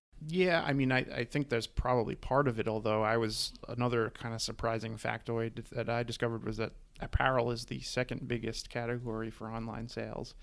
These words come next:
And you would think that's kind of a touch and feel and try on type of thing that people would wanna still go to the store and, and, and, you know, and try things on. But, uh,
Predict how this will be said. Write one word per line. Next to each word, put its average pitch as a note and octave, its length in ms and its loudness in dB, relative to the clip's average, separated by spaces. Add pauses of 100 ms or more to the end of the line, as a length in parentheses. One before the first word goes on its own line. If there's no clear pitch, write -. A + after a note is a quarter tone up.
(360)
And B2 140 0
you B2 60 2
would A#2 140 0
think A#2 280 0
that's B2 220 0
kind A#2 200 -2
of G#2 100 -4
a A2 40 -6
touch - 320 -6
and A#2 100 -6
feel A#2 320 -4
and G#2+ 160 -6
try A#2 300 -6
on A#2 400 -6 (440)
type A2 240 -2
of G#2+ 120 -2
thing B2 260 -2
that G#2+ 80 -4
people A#2+ 260 -6
would A2+ 120 -4
wanna A2+ 180 0
still A#2 220 -4
go A2 140 2
to A2 60 4
the G#2+ 120 -4
store A#2 420 0
and, G#2+ 240 -2 (480)
and, G#2+ 260 -6
and, G#2 300 -4
you A2+ 80 -4
know, G2+ 200 -6 (160)
and - 180 -10
try A2 200 -2
things A2+ 280 -8
on. A2+ 260 -4
But, - 280 -4
uh, - 200 -2